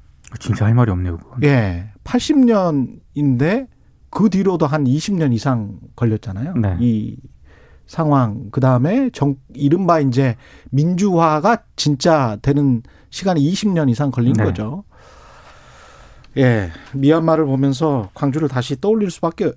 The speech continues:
Speaker 2: 없습니다. 그리고 이게 계속 또 진행형이니까 이게 역사의 상처라는 게 예, 정말 큰 것 같습니다. 그 원청업체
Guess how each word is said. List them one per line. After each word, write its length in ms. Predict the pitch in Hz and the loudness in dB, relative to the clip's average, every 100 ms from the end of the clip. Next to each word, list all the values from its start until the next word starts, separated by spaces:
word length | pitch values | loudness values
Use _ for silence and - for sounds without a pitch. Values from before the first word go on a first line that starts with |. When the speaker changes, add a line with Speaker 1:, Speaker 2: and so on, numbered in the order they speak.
| _ | _
Speaker 2:
없습니다. 540 | 135 127 202 156 117 117 | -8 -6 -2 -2 -2 -2
그리고 180 | 151 139 | 0 2
이게 240 | 131 165 | 2 -2
계속 340 | - 185 277 | -2 -4 -4
또 80 | - | -4
진행형이니까 1040 | - 156 185 208 190 202 156 123 110 104 123 | -4 -2 0 2 0 0 -2 -2 -4 -4 -6
이게 220 | 131 127 | -2 0
역사의 760 | 113 - 170 151 143 131 139 135 | -2 -2 0 2 2 0 -2 -2
상처라는 540 | 220 - 240 160 113 | -4 -2 -2 0 -2
게 340 | 110 143 120 110 - - - - - - 117 | -2 -4 -8 -12 -20 -20 -20 -20 -20 -10 -2
예, 280 | 110 101 98 110 | 0 -2 -6 -6
정말 340 | 120 120 120 - | -2 0 0 0
큰 160 | 220 | 2
것 80 | 220 | 2
같습니다. 500 | 113 - 147 139 123 - - - - - - | 0 -4 -8 -8 -12 -16 -20 -20 -20 -20 -4
그 1400 | 165 175 165 151 135 123 123 - 110 104 104 - 85 - - | 0 4 4 4 2 0 -4 -10 -12 -14 -14 -16 -20 -20 -6
원청업체 1300 | 143 156 196 196 - - - 175 160 139 123 113 | -2 0 0 0 -2 -8 0 2 4 2 2 -2